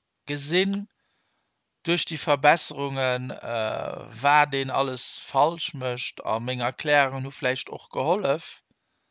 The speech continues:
Was haltet ihr davon, wenn ich so live verbessern? Qu'est-ce que vous en pensez, si je corrige des choses, euh, en direct? Äh, oder fand ihr das nicht gut?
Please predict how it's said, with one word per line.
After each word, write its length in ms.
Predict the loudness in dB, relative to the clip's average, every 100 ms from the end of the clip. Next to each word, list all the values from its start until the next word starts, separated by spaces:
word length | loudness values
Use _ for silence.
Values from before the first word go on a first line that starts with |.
| _ _ _ _
Was 200 | 0 0
haltet 340 | 8 8 10 6
ihr 100 | 0
davon, 380 | -2 -4 0
wenn 320 | 2 2 2 0
ich 200 | -6 -6
so 120 | 0
live 320 | 6 6 6
verbessern? 1040 | -2 -6 -4 -2 -2 -4 -8 -6 -8 -10 -16 _ _ _ _ _ _ _ _ _ -10
Qu'est-ce 180 | -8
que 100 | -8
vous 140 | -4 2
en 120 | 2
pensez, 460 | 2 0 0 -2 -4
si 180 | -6
je 160 | -6 -8
corrige 440 | -10 -10 -10 -10
des 160 | -10 -6
choses, 520 | -4 -4 -8 -10 -12
euh, 220 | -12 -12 -10
en 160 | -10 -10
direct? 520 | -10 -12 -14 _ -20 _ _ _ _ _ _ _ _ _ _ _ _ _ _ _ _ _ _ _ _ -20
Äh, 340 | -18 -18 -18 -18 -18
oder 720 | -12 -8 -6 -6 -8 -10 -16 -12
fand 260 | -8 -6
ihr 100 | -4
das 180 | -4 -6
nicht 200 | -8 -14
gut? 160 | -16 -18